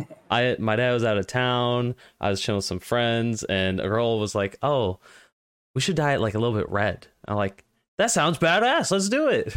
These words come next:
Speaker 1: <laughs>
Speaker 2: And I did, and because I had super light blonde hair at the time,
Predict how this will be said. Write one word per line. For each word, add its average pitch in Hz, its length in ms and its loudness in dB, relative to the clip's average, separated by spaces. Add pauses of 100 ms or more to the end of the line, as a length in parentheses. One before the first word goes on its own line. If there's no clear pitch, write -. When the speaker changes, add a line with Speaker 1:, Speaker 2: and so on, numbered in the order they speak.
(120)
Speaker 1:
<laughs> - 500 2
Speaker 2:
And 117 120 2
I 110 80 2
did, 104 560 0
and 104 340 0 (160)
because 123 320 -2
I 120 100 2
had 104 240 0
super 143 560 0
light 98 240 0
blonde 98 280 -2
hair 98 180 2
at 90 100 -2
the 95 80 -4
time, 92 460 -2